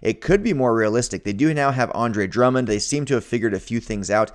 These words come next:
I think they're gonna likely hover just slightly above five hundred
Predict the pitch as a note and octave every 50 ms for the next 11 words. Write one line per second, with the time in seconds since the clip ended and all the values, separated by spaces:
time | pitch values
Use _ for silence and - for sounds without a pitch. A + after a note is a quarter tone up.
0 | - - - - - - - A2 B2 - - E3 D3+ - D3 B2 B2 A2+ G#2 F#2+
1 | F2 F#2+ G2+ A#2 A#2 - A#2 G2+ F#2+ - - - G#2+ G#2+ - A2 A2 G#2 G2+ G#2
2 | F#2 - - - - - G2+ G#2+ G2+ - - G#2 G2+ G2+ F#2+ G2 G2 G#2 G2+ -
3 | - G#2+ G2 G2 F#2+ - G2 F#2+ G2+ G2 G#2 A2 A#2+ A#2 B2